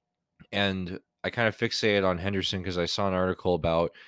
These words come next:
is Henderson or Holliday, as in Jackson Holliday, this year's number one overall pick, the future of the, uh, f-, future shortstop for the Orioles.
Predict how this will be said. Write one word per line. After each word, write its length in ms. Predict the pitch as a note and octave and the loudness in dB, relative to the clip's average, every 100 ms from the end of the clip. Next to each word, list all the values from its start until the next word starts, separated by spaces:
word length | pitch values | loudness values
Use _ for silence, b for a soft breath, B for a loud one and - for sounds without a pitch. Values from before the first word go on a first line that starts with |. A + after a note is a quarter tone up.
| B | B
is 140 | E2+ | -8
Henderson 520 | G2 G#2+ C3+ - C3+ | -4 -2 -2 0 0
or 260 | B2+ G#2+ F2+ | 2 2 0
Holliday, 560 | - A2+ A2+ E2+ E2+ E2+ | 2 6 6 6 2 0
as 140 | D#2+ | -2
in 100 | D#2+ | -2
Jackson 380 | F2+ F#2+ - E2+ | 2 2 2 -4
Holliday, 540 | E2 D#2+ D#2+ D#2+ E2 _ b b - | 0 0 0 -2 -4 _ b b -6
this 200 | F#2 - | -4 -4
year's 200 | F2+ F2 | -6 -4
number 180 | F2+ E2+ | -6 -4
one 180 | E2+ | -4
overall 340 | F2 E2 D#2+ D#2 | -4 -2 -2 -2
pick, 440 | - F2+ E2 - _ _ _ - | 0 -2 -2 -6 _ _ _ -8
the 80 | E2 | -6
future 580 | - A2 - G#2 F#2+ D#2 | 0 0 0 2 4 4
of 680 | F2 F2 E2+ D#2 - - _ _ _ _ _ _ _ _ - | 4 2 0 -2 -10 -16 _ _ _ _ _ _ _ _ -12
the, 220 | F2+ F2 | -6 -2
uh, 300 | E2+ E2 D#2 D#2 - - | 2 2 0 -2 -16 -12
f-, 100 | - - | -12 -12
future 280 | - F#2+ F2 | -10 -8 -8
shortstop 480 | - F#2 - E2+ D#2+ | -2 -2 0 -2 -2
for 100 | E2 | -6
the 60 | |
Orioles. 680 | D2 F2 E2 C#2+ C#2 D2 - | -4 -2 -2 -4 -4 -6 -8